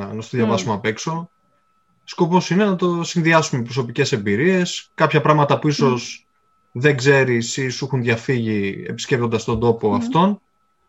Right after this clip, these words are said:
Speaker 1: Και όλα αυτά να τα παντρέψουμε και να καταφέρουμε να σε πείσουμε ότι, ξέρεις τι, αξίζει να πας.
Speaker 2: Μμμ.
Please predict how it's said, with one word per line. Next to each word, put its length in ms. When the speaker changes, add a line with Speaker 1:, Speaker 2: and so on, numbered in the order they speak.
Speaker 1:
Και 340
όλα 260
αυτά 340
να 220
τα 540
παντρέψουμε 460
και 80
να 80
καταφέρουμε 460
να 120
σε 140
πείσουμε 440
ότι, 320
ξέρεις 300
τι, 160
αξίζει 440
να 160
πας. 260
Speaker 2:
Μμμ. 160